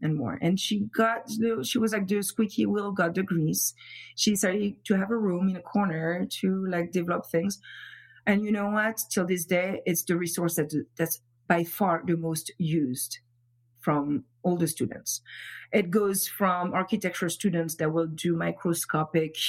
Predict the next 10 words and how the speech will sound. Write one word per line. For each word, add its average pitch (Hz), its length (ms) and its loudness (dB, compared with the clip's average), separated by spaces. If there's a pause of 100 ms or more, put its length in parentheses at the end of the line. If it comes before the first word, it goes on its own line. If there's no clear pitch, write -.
(140)
uh, 156 380 2 (260)
observation 160 840 2
on 156 360 0
structure 165 420 0
of 151 180 -2
bones 156 540 0 (320)
to - 80 0
come 175 240 2
up 156 200 -2
with 160 520 0